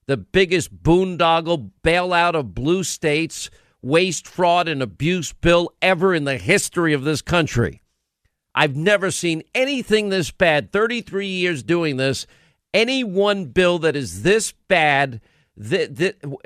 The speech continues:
in terms of misappropriating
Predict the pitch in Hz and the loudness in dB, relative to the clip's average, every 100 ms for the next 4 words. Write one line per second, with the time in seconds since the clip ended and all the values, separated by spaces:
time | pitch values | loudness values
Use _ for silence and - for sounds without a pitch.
0 | 147 - 135 - 208 233 196 143 104 139 | -4 -4 -6 -2 0 0 -2 -4 -6 -2
1 | 220 - - 151 - - 214 214 170 135 | -2 -4 -2 -2 -2 0 0 0 -4 -2
2 | 135 131 135 | -2 0 -2